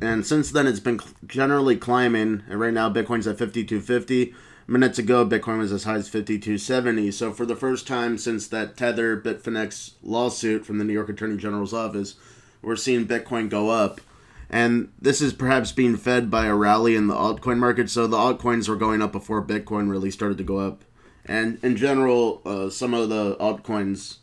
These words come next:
are up far more than Bitcoin. So going through the market analysis, Ethereum is up three point seven percent, near a hundred and sixty dollars.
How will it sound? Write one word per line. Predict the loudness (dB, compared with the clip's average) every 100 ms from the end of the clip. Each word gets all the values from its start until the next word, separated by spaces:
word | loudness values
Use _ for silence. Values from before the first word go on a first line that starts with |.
| _ _ -6
are | 0
up | 0 -2 -12 -20 _
far | 0 2 4
more | 2
than | 0 -2
Bitcoin. | -2 -4 -4 -6 -4
So | -2
going | 2 2 4
through | 4
the | 4
market | 4 2 0
analysis, | -2 0 0 -2 -2 -4 -6 -12 -20 -20 -20 -12
Ethereum | -6 2 4 6
is | 4
up | 2 2
three | 2 2
point | 2 -2
seven | -4 -4
percent, | -6 -2 -2
near | 0 0
a | 0
hundred | -2 -4 -4
and | -4
sixty | -8 -6 -4
dollars. | -2 -2 -2 -2 -6